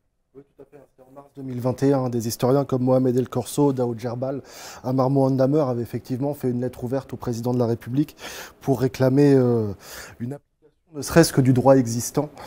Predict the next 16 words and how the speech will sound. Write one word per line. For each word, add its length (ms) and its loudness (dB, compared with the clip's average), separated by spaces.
pour 160 -4
cette, 280 2
euh, 180 6
cet 180 -4
accès, 340 2
euh, 200 2
aux, 280 0
aux 200 -4
archives. 280 -8
Alors, 180 -2
une 120 -10
question 240 -8
subsidiaire, 680 -4
euh, 160 -4
Tramor 380 -8
Kemener. 440 -6